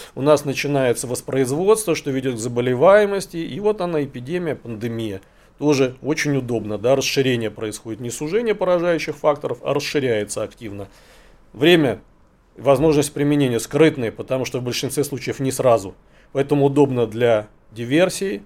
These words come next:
так сказать, да, для террористов удобны соответствующие возможности. Ну и самое главное, что ещё очень интересно, существенный вред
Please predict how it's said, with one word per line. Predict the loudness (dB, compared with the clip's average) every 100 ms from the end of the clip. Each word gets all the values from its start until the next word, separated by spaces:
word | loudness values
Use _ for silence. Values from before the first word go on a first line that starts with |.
| _ _ _ _ _ -6
так | -6
сказать, | -4 -8 -6
да, | -6 -4
для | -4
террористов | 0 2 2 0 -2 -4 -2
удобны | 0 0 0 -2
соответствующие | 0 -2 -2 -4 -4 -8 -6 -2
возможности. | -2 0 -2 -2 -4 -8 -8 -10 -12 -20 -20 -12 0
Ну | 2 2
и | -2 0 2 0 -4 -18 -20 -20 -20 -6
самое | 4 6 6 2
главное, | 6 6 6 4 -2
что | -2 -4 -4
ещё | -4 -8 -4 -4 -4
очень | -6 -8 -6 -6
интересно, | -8 -4 -2 0 0 -2 -4 -6 -10
существенный | -8 -4 -2 -2 -2 -4
вред | -2 -2 -2